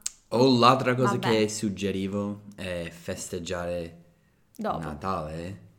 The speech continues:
Speaker 1: in un altro giorno, e secondo me un sacco di gente lo farà. Gente che viene da diversi comuni dirà: "Vabbè, se non possiamo spostarci il ventiquattro, venticinque, ventisei,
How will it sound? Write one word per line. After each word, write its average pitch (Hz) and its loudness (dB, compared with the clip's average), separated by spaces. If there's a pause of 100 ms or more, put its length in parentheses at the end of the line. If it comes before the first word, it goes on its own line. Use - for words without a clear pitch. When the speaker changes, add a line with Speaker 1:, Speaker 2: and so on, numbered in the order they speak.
(140)
Speaker 1:
in 92 -12
un 82 -10
altro 73 -14
giorno, 80 -10
e 85 -14
secondo 90 -10
me 90 -8
un 82 -10
sacco 85 -12
di 82 -10
gente 82 -12
lo 78 -10
farà. 82 -12 (380)
Gente 101 -2
che 92 -6 (260)
viene 95 -6
da 87 -8
diversi 82 -10
comuni 87 -10 (840)
dirà: 90 -6
"Vabbè, 131 -6
se - -8
non 120 -2
possiamo 120 -6
spostarci 110 -8
il 95 -8
ventiquattro, 95 -8
venticinque, 90 -10
ventisei, 90 -8